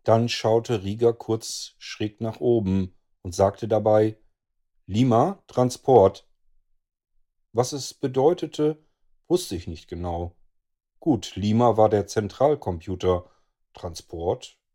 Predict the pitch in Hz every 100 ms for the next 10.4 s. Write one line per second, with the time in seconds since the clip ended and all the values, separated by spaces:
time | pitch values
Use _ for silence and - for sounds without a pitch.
0 | _ _ _ _ _ _ 113 120 - 131
1 | 131 131 123 - 123 - 185 131 82 -
2 | _ _ _ _ _ - 104 90 110 143
3 | 143 120 95 92 - - 143 98 - -
4 | 101 - 98 - - 113 - 107 120 -
5 | 117 113 110 110 110 _ _ _ 104 110
6 | 107 90 92 - 185 87 85 87 87 92
7 | 95 110 110 113 135 135 107 104 143 190
8 | 147 101 101 139 208 - _ _ _ -
9 | - 127 139 - 107 95 - 147 185 160
10 | 156 156 151